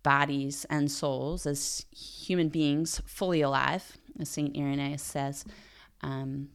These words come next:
for the rest of eternity, enjoying eterni-, eternity bodily and spiritually. This shows the beauty and diversity of creation and of heaven.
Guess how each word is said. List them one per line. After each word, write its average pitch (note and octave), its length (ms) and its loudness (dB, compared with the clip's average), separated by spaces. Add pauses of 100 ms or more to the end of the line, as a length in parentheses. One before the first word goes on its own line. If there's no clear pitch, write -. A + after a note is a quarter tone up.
for - 160 -4
the D#3 100 2
rest D3 240 0
of D3+ 60 -2
eternity, C#3+ 680 -4
enjoying D3 580 0
eterni-, C#3+ 500 -2 (400)
eternity C#3+ 720 0 (360)
bodily F#3+ 560 4
and D3 380 2 (420)
spiritually. D3+ 680 -6 (2000)
This B3 140 6
shows A3 300 6
the E3 80 -2
beauty G#3+ 580 0
and D#3 160 0
diversity D3 640 0
of C#3 140 -8
creation C#3+ 800 0
and F#3+ 300 2
of E3 100 -2
heaven. - 400 -2